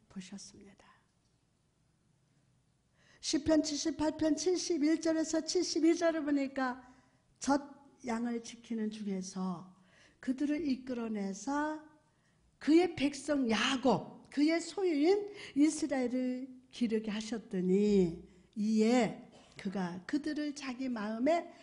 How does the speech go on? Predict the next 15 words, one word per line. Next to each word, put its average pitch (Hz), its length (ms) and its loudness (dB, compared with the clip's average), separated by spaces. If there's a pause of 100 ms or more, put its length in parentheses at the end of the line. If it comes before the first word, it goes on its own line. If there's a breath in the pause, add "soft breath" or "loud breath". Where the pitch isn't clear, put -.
(220 loud breath)
완전함으로 190 1040 4
기르고 202 640 -6 (300 soft breath)
그의 196 600 2 (120)
손에 320 440 -2
능숙함으로 240 960 0 (200 loud breath)
그들을 175 600 -6 (280 soft breath)
지도하였도다. 269 1080 -8 (2500 soft breath)
무엇보다 285 580 2
다윗은 226 640 -8
겸손했어요. 175 1120 -8 (960)
사무엘에게 196 1000 -4 (340 soft breath)
기름 277 340 2
부음을 254 300 -2
받은 226 360 -8
후에 165 380 -6